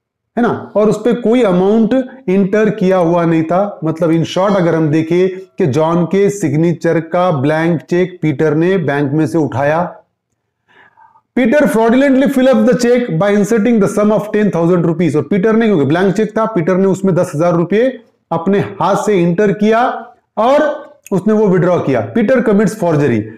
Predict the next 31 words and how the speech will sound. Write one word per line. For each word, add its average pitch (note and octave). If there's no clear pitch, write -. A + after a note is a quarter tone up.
पीटर F#3+
ने G#3+
क्या G#3
किया? A#3
Peter A3+
is A3+
liable F3+
for F#3+
the E3+
offense F#3+
of A#3
forgery। D3
तो F3
पीटर G3
फॉर्जरी E3+
के E3
लिए E3+
लायबल D#3
है, F#3
क्योंकि D3+
ब्लैंक D3+
चेक E3+
था, D#3
उसने E3
अपने E3+
हाथ D3
से E3+
उसमें D#3+
पैसा D3
इंसर्ट C#3+
किया, F3